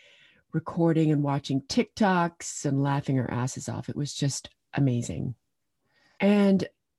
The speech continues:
last week, I shared the process of getting started falling madly in love with yourself so that you can fuel any result you want in your life.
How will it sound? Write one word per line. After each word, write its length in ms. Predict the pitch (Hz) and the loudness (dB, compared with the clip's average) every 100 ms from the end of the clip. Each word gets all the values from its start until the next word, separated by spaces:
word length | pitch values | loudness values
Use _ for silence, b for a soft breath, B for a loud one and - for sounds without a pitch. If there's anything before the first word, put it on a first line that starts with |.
| _ | _
last 320 | - 208 247 | 4 4 6
week, 160 | 339 330 | 6 6
I 60 | 240 | 4
shared 260 | - 185 | 4 4
the 80 | 170 | 2
process 540 | - 156 151 - 165 | 0 0 0 0 0
of 120 | 156 - | -2 2
getting 460 | 160 156 151 156 - | 4 4 4 2 0
started 580 | - - 147 143 147 | -12 -4 0 0 0
falling 400 | - 147 139 135 | -2 0 2 4
madly 340 | 135 131 127 131 | 4 2 0 0
in 80 | 120 | 0
love 180 | 117 | -2
with 120 | 139 135 | -2 -2
yourself 760 | 147 - 156 156 156 - - - _ _ _ _ _ | -2 0 0 2 -2 -6 -20 -20 _ _ _ _ _
so 160 | - | -2
that 160 | 165 - | 0 2
you 100 | 151 | 0
can 160 | 156 | 0
fuel 540 | 143 - 156 151 143 - _ | 0 0 2 4 2 -2 _
any 240 | - 160 160 | 2 4 6
result 500 | 151 139 131 131 - | 4 0 -2 -4 -2
you 80 | 135 | -2
want 300 | 120 123 - | -2 -4 -4
in 100 | 120 | -4
your 120 | 120 | -4
life. 440 | 120 135 - - | -6 -8 -12 -20